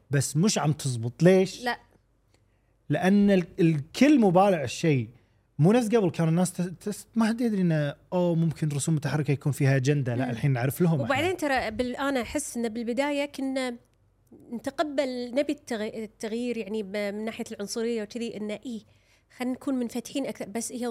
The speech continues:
Speaker 2: انسخت. هي مصخ-، فصار لا، لا، لا، خلاص،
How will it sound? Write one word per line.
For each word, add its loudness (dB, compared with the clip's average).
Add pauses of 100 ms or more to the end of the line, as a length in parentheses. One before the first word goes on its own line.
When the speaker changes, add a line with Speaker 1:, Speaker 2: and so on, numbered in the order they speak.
(160)
Speaker 2:
انسخت. -10 (640)
هي -2
مصخ-، -8
فصار -4 (100)
لا، 2
لا، 0
لا، -6
خلاص، -8